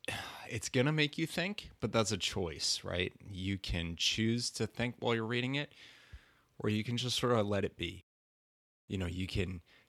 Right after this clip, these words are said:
take the message in and pause and ponder and reflect and everything, or not. I think if you've made it through this episode, you're ready to choose to do that.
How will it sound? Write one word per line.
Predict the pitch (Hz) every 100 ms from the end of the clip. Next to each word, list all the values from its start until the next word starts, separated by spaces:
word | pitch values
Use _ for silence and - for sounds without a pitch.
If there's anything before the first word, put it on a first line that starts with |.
| -
take | - 117
the | 113
message | 98 95 - -
in | 110 117
and | 101 87 87
pause | 98 107 98
and | 85 76
ponder | 101 101 95
and | 87
reflect | 85 - 101 107 -
and | 95
everything, | 92 90 90 87 80 - - - _ _ -
or | 95
not. | 98 92 - _ _ _ _ _ _ _
I | 90
think | 92 90
if | 82
you've | 85
made | 98 95
it | 95
through | 101
this | 87 - 92
episode, | 85 95 - 90 87
you're | 80 85
ready | 92 85 90
to | -
choose | 95 - 92 -
to | 92
do | 104
that. | 110 120